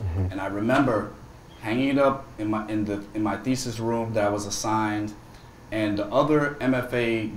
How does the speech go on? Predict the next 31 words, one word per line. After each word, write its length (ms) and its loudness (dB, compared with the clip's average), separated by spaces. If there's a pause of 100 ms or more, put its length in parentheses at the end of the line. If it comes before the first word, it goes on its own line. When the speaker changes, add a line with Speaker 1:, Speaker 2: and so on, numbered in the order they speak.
(240)
Speaker 2:
students 680 0 (800)
looked 300 2
at 120 0
the 120 2
work, 380 4 (1080)
they 160 -2
admired 400 4
it 260 0 (240)
for 100 -2
the 40 2
most 320 0
part, 320 4 (260)
and 140 0
then 80 2
they 100 4
would 120 4
say 180 0
to 80 2
me, 300 0 (340)
"Okay, 400 -4 (240)
now 200 2
that 100 4
you 100 4
did 200 2
that, 140 4
now 220 2
what's 140 -6
next?" 340 -8 (1120)
And 160 4
I 220 8
thought, 560 10